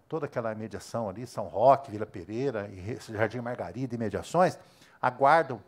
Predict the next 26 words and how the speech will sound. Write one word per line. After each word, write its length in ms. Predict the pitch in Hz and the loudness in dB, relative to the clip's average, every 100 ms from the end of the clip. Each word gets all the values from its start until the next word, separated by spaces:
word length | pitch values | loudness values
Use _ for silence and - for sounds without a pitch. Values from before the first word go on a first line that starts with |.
| _ | _
pra, 240 | - 110 104 - | -2 -2 -2 -8
pra 120 | 110 | -8
atividades 460 | - - 117 110 104 | -8 -8 -12 -10 -12
esportivas 720 | 117 175 165 - 208 233 233 - - - _ _ | -16 -16 -16 -16 -14 -12 -14 -16 -20 -20 _ _
e 60 | 160 | -4
também 300 | 190 175 175 | -2 0 0
recreativas. 720 | 180 180 190 190 - 117 135 | -4 -2 -2 -2 -6 -10 -10
E 160 | 254 269 | -10 -12
surgiu 500 | - 277 - 226 240 | -10 -10 -10 -12 -12
um 100 | 175 | -12
comentário 600 | 139 120 117 160 160 127 | -12 -12 -4 -4 -4 -10
de 120 | - | -18
que 100 | - | -14
talvez, 720 | - 220 - 165 175 - - _ _ _ _ _ _ _ - | -6 -6 -6 -4 -4 -6 -14 _ _ _ _ _ _ _ -14
por 80 | 113 | -14
isso 140 | - | -12
estamos 320 | 123 123 117 | -8 -8 -6
perguntando, 580 | - 131 135 127 185 127 - _ _ _ _ - | -6 -8 -4 0 2 0 -6 _ _ _ _ -12
que 80 | |
a 60 | 151 | -10
prefeitura 580 | 151 151 139 147 160 151 | -10 -12 -12 -10 -8 -8
optaria, 560 | 139 - 139 113 143 | -8 -4 -4 -4 -8
estaria 320 | 104 - 107 127 127 117 | -10 -8 -6 -2 -2 -2
a 40 | |
própria 360 | - 123 - 107 | -4 -6 -6 -12
feuc, 520 | 104 107 143 - | -16 -14 -14 -16